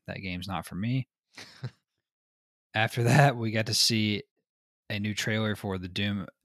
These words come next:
Speaker 1: Doom Eternal D L C, The Ancient Gods, which will release on October the twentieth. That was followed by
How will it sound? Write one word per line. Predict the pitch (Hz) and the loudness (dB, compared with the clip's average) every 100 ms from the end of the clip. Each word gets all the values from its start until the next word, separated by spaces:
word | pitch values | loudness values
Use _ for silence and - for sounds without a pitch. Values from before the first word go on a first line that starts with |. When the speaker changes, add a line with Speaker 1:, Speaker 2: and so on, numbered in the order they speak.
| 104 | -4
Speaker 1:
Doom | 110 113 113 | 2 2 0
Eternal | 95 - 110 110 139 131 | -4 -4 -2 0 0 0
D | 113 110 | -2 0
L | 113 | 0
C, | - 127 135 135 | 0 2 2 2
The | 101 | 0
Ancient | 92 92 95 85 | -2 -2 -4 -4
Gods, | 87 87 107 139 - | 0 2 2 0 -4
which | 95 - | -6 -6
will | 95 87 | -8 -6
release | 87 90 92 - | -6 -6 -4 -4
on | - 85 | -4 -10
October | 85 - 98 87 | -10 -10 -10 -8
the | 85 | -8
twentieth. | - 90 98 127 - _ _ _ _ _ _ _ _ _ _ _ _ - | -8 -6 -2 -4 -6 _ _ _ _ _ _ _ _ _ _ _ _ -2
That | 127 | 0
was | 131 | 2
followed | - 127 127 113 | 2 2 2 2
by | 110 110 107 101 | 2 4 2 -2